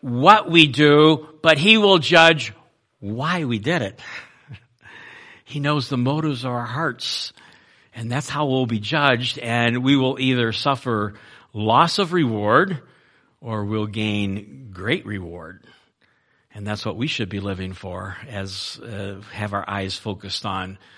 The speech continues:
Paul says we make it our goal to please him. But there's also another, uh, judgment for the unbeliever, and that's called the Great White Throne Judgment. And that's found in, uh, Revelation chapter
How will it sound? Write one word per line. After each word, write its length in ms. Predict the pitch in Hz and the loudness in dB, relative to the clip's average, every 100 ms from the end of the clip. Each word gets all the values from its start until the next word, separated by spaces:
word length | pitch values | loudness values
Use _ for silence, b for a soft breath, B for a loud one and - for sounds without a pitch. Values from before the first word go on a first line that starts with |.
| b - | b -10
Paul 140 | 110 | -6
says 200 | 127 107 | -6 -6
we 120 | 117 | -4
make 260 | 117 143 135 | -2 -2 -2
it 80 | 113 | -2
our 140 | 107 | -2
goal 240 | 123 117 | -4 -6
to 80 | 113 | -6
please 360 | 107 - 120 104 | -8 -8 -8 -8
him. 400 | 123 107 98 120 _ _ _ _ _ _ _ _ _ - B B B B | -8 -8 -10 -16 _ _ _ _ _ _ _ _ _ -20 B B B B
But 240 | 160 165 | 6 6
there's 180 | 160 151 | 6 8
also 360 | 175 185 175 151 | 8 8 8 8
another, 520 | 156 190 170 135 - - | 8 8 8 6 -2 -4
uh, 160 | 127 117 | 0 0
judgment 560 | 107 147 135 123 135 120 | 2 6 6 4 0 0
for 100 | 131 | 2
the 120 | 135 | 6
unbeliever, 640 | 180 156 123 117 120 127 | 6 6 4 4 4 4
and 80 | 123 | 6
that's 180 | 135 147 | 4 2
called 260 | - 135 117 | 2 0 2
the 60 | |
Great 220 | 110 131 | 2 2
White 220 | 117 117 110 | 2 2 2
Throne 300 | 123 123 110 | 0 0 0
Judgment. 480 | 104 98 107 110 - _ b b b b b b b b b 127 | -4 -6 -6 -8 -10 _ b b b b b b b b b 0
And 160 | 127 | 2
that's 200 | 135 135 | 4 2
found 420 | - 143 139 135 | 6 8 10 8
in, 460 | 120 127 123 117 113 | 4 2 2 4 2
uh, 140 | 107 113 | 0 0
Revelation 800 | 120 131 127 131 135 - 117 110 | 4 4 6 4 4 2 0 0
chapter 500 | 123 123 123 117 | 2 4 4 0